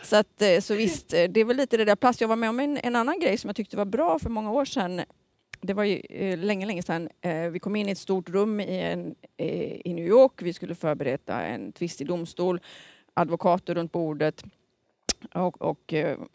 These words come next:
eh, alla ol-, möjliga chefer. Och, eh, det fanns stolar, eh, ut med väggarna också. Vi skulle inte få plats alla i mitten. Och då,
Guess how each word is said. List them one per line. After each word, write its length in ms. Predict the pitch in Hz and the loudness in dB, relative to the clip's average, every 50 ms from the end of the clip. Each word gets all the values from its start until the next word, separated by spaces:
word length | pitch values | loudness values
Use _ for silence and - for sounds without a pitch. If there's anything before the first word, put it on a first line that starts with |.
| _ | _
eh, 260 | - 170 170 - - - - | -6 -4 -4 -4 -6 -8 -4
alla 340 | 165 165 170 147 151 151 139 | -2 0 2 2 2 0 0
ol-, 260 | - - 175 170 151 - | -2 -4 -4 -4 -4 -4
möjliga 320 | 170 185 170 160 156 160 | -2 -2 0 2 0 0
chefer. 480 | - - 185 156 160 - - 156 151 - - _ | 4 4 4 4 4 0 0 0 0 0 -4 _
Och, 420 | _ - 202 180 - _ _ - 143 | _ 0 0 0 -2 _ _ -2 0
eh, 180 | 143 151 127 - - _ _ _ _ _ _ _ _ - - | 0 0 0 -2 -6 _ _ _ _ _ _ _ _ -14 -2
det 140 | 190 196 180 | -2 0 2
fanns 200 | 196 190 185 - | 2 0 0 0
stolar, 580 | - - 233 180 160 - 160 160 165 165 160 - _ _ _ _ _ _ | 4 4 4 4 2 2 4 4 4 4 2 -2 _ _ _ _ _ _
eh, 220 | - 165 160 147 143 135 131 127 110 110 - - - - _ - | -4 -4 -4 -4 -4 -6 -10 -12 -12 -14 -14 -16 -20 -20 _ -2
ut 200 | 196 180 - - | -2 0 0 0
med 100 | 185 180 | 4 4
väggarna 380 | 214 233 185 143 285 262 294 | 6 4 6 4 2 4 4
också. 240 | 240 - - - 165 | 2 0 -2 -8 -8
Vi 160 | 156 143 175 | -4 -4 -6
skulle 140 | 170 - 196 | -4 -4 -6
inte 100 | 190 - | -6 -2
få 80 | - 190 | -4 -4
plats 440 | - _ - 277 349 - - - - | -4 _ 4 4 4 4 -2 -2 0
alla 200 | 233 196 156 156 | 0 2 2 0
i 40 | 151 | -2
mitten. 420 | 151 165 - _ - 147 135 - | -4 -8 -8 _ -4 -4 -4 -4
Och 180 | - - 185 175 | -4 -6 -4 -2
då, 300 | 185 185 190 190 185 | 0 4 6 6 4